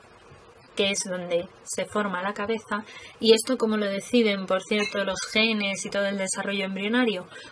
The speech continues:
Cuando se introduce el espermatozoide por un punto, es ese punto el que se va a definir como el eje del animal. Desde aquí hasta una línea recta hacia el otro lado, esto será el polo animal,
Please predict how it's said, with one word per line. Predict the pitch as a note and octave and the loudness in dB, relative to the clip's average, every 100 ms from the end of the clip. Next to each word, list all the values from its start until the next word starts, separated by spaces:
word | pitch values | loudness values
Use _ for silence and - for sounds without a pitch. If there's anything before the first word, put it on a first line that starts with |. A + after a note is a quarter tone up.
| - | 6
Cuando | A3+ A3 | 6 8
se | A3+ | 6
introduce | A3 A#3 C4 D#4 | 6 6 6 2
el | |
espermatozoide | C#4+ - C4 B3 A3+ - G3 F3+ E3+ | -2 -2 0 2 0 -2 -4 -4 -4
por | E3+ G3+ A3 | -2 2 4
un | C4+ B3+ | 4 4
punto, | B3 C#4 D4 G4+ - - | 4 2 0 -6 -10 -4
es | A3 B3 | 0 2
ese | A#3 A#3+ | 2 2
punto | A#3+ C4 C#4 D4+ | 2 0 2 0
el | A#3 | 0
que | G#3 | -2
se | G3+ | -2
va | G3+ | -2
a | |
definir | A3+ - A3 B3 | -2 0 0 2
como | B3 G#3+ G3 | 2 -2 -2
el | |
eje | G3 - A3 | -4 -2 -2
del | G3 | -2
animal. | F#3 F3+ F3+ F3 - - - - - - - - | -4 -6 -6 -6 -8 -20 -20 -20 -20 -20 -20 -12
Desde | G3+ G3 F#3+ F#3+ F#3 | -4 -2 -2 -6 -8
aquí | F3 - G#3+ E3 - - - - - - | -4 -2 -2 -4 -14 -20 -20 -20 -20 2
hasta | G#3 A3 - - G3+ - - - | 4 4 2 -2 -6 -10 -18 -6
una | G#3+ G#3+ G3 | -2 0 0
línea | G3+ G3 F3+ | -2 -4 -4
recta | F3+ F#3+ - - E3+ - - - | -4 -6 -6 -10 -10 -12 -20 -4
hacia | G3 F#3 F3+ | -2 -2 -2
el | |
otro | F#3 G#3+ G3 | -4 -2 -2
lado, | F3+ G#3+ D4+ - - - - - - | -2 -2 -4 -8 -20 -20 -20 0 8
esto | B3 - A#3+ | 8 8 2
será | - G3+ C4 - | 0 -2 -2 -2
el | G3+ F#3+ | -4 -4
polo | - A3 A#3 | -2 2 2
animal, | G#3+ G3 F3+ F3+ | 2 -2 -8 -10